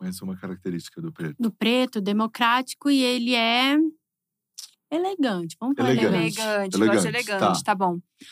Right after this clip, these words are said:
Speaker 3: A cor e as características da cor é como você gostaria de ser vista pelo mundo.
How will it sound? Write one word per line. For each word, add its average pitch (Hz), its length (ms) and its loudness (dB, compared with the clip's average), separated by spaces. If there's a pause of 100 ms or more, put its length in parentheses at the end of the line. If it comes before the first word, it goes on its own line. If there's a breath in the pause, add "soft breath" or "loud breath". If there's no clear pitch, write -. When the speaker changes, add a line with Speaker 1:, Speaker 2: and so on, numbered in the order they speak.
(140)
Speaker 3:
A 233 140 2
cor 226 320 2
e 202 60 2
as 202 100 0
características 214 600 0
da 202 100 0
cor 220 340 -2
é 202 80 -4
como 214 200 2
você 214 240 -2
gostaria 208 400 0
de - 80 -8
ser 214 140 2
vista 202 260 2
pelo 214 200 2
mundo. 185 480 2